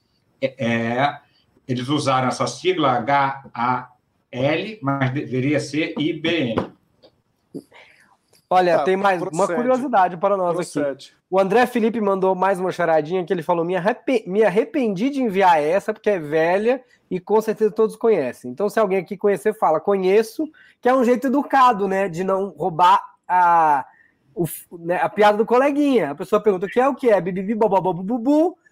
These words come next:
Speaker 2: Aí você fala, "Conheço", e não, e não diz o que é, deixa a pessoa terminar, né? Então, vamos lá.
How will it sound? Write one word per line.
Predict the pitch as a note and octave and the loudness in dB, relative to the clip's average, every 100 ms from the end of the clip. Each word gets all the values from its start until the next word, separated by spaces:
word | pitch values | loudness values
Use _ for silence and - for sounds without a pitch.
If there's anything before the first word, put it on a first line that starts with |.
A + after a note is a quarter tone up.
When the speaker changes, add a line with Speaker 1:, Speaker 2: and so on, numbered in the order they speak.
| _ - | _ -2
Speaker 2:
Aí | F#3 | -2
você | A3+ | -2
fala, | - F#3 D3+ | 0 0 0
"Conheço", | G#3 C4+ D4+ A3 F#3 - C3+ | 0 2 4 4 2 -8 -6
e | D#3+ | -2
não, | F3 G3+ A3 _ F3+ | -2 -4 -8 _ -4
e | F#3 | 0
não | F#3+ G3+ | 0 0
diz | G#3 | 0
o | G#3+ | 0
que | B3 | 2
é, | B3 A3+ | 2 2
deixa | A#3 B3+ | 0 -2
a | |
pessoa | C4 B3+ A#3+ | -4 -2 -2
terminar, | A#3 A3+ D4+ F#3+ C#3 | 0 -2 -2 -4 -4
né? | D3+ - _ G5 F#5 - _ _ _ - | -6 -8 _ -2 -2 -4 _ _ _ -16
Então, | D3+ F3+ | -4 0
vamos | F#3 G#3 G#3 | 2 4 4
lá. | D#3+ B2 | 2 -2